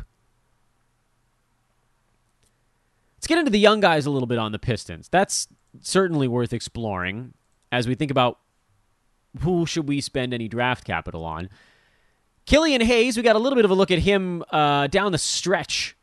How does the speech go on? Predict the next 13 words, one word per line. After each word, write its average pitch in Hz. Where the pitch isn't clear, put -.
this 139
year. 117
Not 214
much, 170
mind 120
you, 113
because 127
he 170
too 190
was 123
taking 113
days 92
off. 85